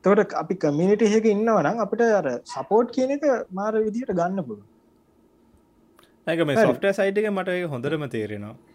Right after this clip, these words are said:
Speaker 2: මේ GitHub
Speaker 1: සොෆ්ට්වෙයාර් වල
Speaker 2: බලන්නකෝ
Speaker 1: මාර,
Speaker 2: මචං.
Speaker 1: මාරම ස්ට්‍රොං. හ්ම්.
Speaker 2: GitHub බලන්නකෝ මචං මේ කොච්චර රිපොසිටරිස් තියෙනවද එක එක මේ සොෆ්ට්වෙයාර් ප්‍රොඩක්ට්ස් වලට. ඒක සමහර කට්ටිය
Speaker 1: ඔව්.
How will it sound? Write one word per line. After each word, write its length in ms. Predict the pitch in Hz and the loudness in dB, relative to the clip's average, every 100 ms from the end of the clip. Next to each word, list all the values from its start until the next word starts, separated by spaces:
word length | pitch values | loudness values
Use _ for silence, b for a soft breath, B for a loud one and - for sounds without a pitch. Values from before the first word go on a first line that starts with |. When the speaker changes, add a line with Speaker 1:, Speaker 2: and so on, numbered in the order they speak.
| - _ | -20 _
Speaker 2:
මේ 340 | 113 110 113 - b b | -10 -10 -10 -14 b b
GitHub 160 | - 120 | -10 -2
Speaker 1:
සොෆ්ට්වෙයාර් 300 | 135 - 208 | 0 6 8
වල 120 | 226 | 10
Speaker 2:
බලන්නකෝ 160 | 208 185 | 10 8
Speaker 1:
මාර, 140 | 180 | 8
Speaker 2:
මචං. 200 | 160 170 | 6 4
Speaker 1:
මාරම 300 | 151 165 175 | 2 2 0
ස්ට්‍රොං. 260 | 160 - 127 - - | -2 -10 -16 -14 -2
හ්ම්. 220 | 170 160 | 4 4
Speaker 2:
GitHub 340 | 127 113 131 127 | 4 0 0 2
බලන්නකෝ 400 | 139 147 156 160 | 2 2 0 -2
මචං 220 | 165 156 | -2 -2
මේ 220 | 120 110 107 - | -2 -4 -6 -10
කොච්චර 360 | - 113 123 131 127 127 - 151 | -6 -4 2 4 4 2 -4 -4
රිපොසිටරිස් 760 | 123 123 123 139 147 139 135 | -2 2 0 2 0 0 -2
තියෙනවද 340 | 147 143 139 123 | -2 -2 -2 -2
එක 100 | 131 | -2
එක 200 | 127 131 | -2 -2
මේ 240 | 120 120 117 | -4 -4 -4
සොෆ්ට්වෙයාර් 460 | 127 110 - 123 | -4 -4 -4 -4
ප්‍රොඩක්ට්ස් 400 | 117 117 117 - | -2 -4 -4 -6
වලට. 240 | 104 101 127 - _ | -8 -8 -10 -12 _
ඒක 220 | - 123 | -8 -4
සමහර 400 | 120 117 117 120 | -2 -2 -2 -4
කට්ටිය 340 | 117 113 131 123 | -4 -4 -4 -2
Speaker 1:
ඔව්. 200 | 110 170 | 2 2